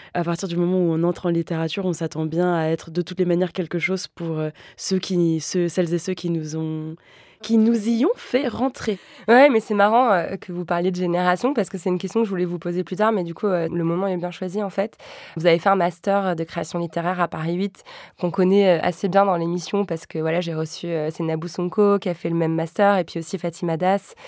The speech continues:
Speaker 2: euh, il y a, il y a déjà un an ou deux. Et, et, et c'est vrai qu'on est tenté quand même de, de faire, de vous relier,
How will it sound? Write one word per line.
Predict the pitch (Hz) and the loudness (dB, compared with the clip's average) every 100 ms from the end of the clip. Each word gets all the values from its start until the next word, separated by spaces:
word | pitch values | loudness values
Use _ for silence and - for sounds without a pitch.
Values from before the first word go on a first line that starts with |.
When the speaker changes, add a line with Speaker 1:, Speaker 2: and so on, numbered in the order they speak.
| - - - | -20 -12 -4
Speaker 2:
euh, | 165 | 0
il | |
y | 160 | 0
a, | 151 151 | 0 -2
il | 165 | -4
y | |
a | |
déjà | 160 160 160 156 156 170 | -4 -4 -4 -4 -4 -4
un | 165 | -4
an | 170 | -4
ou | |
deux. | 165 226 - _ - | -2 -4 -6 _ 4
Et, | 180 170 - 180 | 6 6 4 2
et, | - 175 185 | 2 2 2
et | |
c'est | 170 - 202 | 0 2 4
vrai | 262 | 4
qu'on | - 185 - 170 180 | 2 -6 -2 0 0
est | 175 | 0
tenté | 190 180 247 | -2 2 0
quand | 247 180 | 2 0
même | 170 175 | 0 0
de, | 165 160 151 | -2 -6 -6
de | 165 | -8
faire, | 156 175 180 160 156 | -4 0 0 -2 -4
de | 165 | -4
vous | 165 170 | -4 -2
relier, | 160 180 185 214 | 0 0 4 4